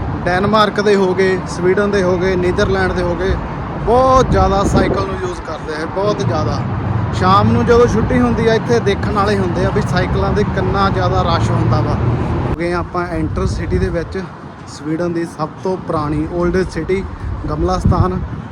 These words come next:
ਤੇ ਦਿਖਾਉਂਦੇ ਆ ਇੱਥੋਂ ਦੀਆਂ ਗਲੀਆਂ। ਵੈਸੇ ਨਾ ਇਹ ਕਈ ਥਾਵਾਂ 'ਤੇ ਮੈਂ ਦੇਖਿਆ ਵਾ,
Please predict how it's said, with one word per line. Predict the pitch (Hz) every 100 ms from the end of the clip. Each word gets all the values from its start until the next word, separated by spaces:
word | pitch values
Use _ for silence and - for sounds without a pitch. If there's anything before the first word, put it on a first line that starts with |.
| - -
ਤੇ | 170 170 170 165
ਦਿਖਾਉਂਦੇ | 160 196 170 170
ਆ | 175
ਇੱਥੋਂ | 170 196
ਦੀਆਂ | 196 190
ਗਲੀਆਂ। | 160 170 208
ਵੈਸੇ | 196 190 180 202 214
ਨਾ | 233 240
ਇਹ | 214 208
ਕਈ | 202 214
ਥਾਵਾਂ | 208 196
'ਤੇ | 190
ਮੈਂ | 190 190
ਦੇਖਿਆ | 170 160 156 - 175
ਵਾ, | 180 196